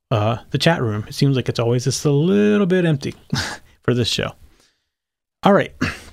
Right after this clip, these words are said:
So I want to, let's, let's go ahead and move on to tonight. I don't really have any, uh,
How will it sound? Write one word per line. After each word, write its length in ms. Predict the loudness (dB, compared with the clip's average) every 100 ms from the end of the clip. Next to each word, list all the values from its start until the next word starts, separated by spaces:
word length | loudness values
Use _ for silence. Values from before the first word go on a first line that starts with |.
| -20 _ _ -4 0
So 260 | 4 4
I 80 | 4
want 180 | 2 2
to, 80 | 0
let's, 180 | 2
let's 120 | 0 2
go 100 | 2
ahead 160 | 2
and 100 | 2
move 100 | 2
on 80 | 2
to 80 | 0
tonight. 400 | 0 0 0 -4 -14 -8 0
I 60 |
don't 180 | 0 2
really 140 | 0
have 140 | 2 2
any, 260 | 2 0 -4 -20 -20 _ -2
uh, 280 | 0 -2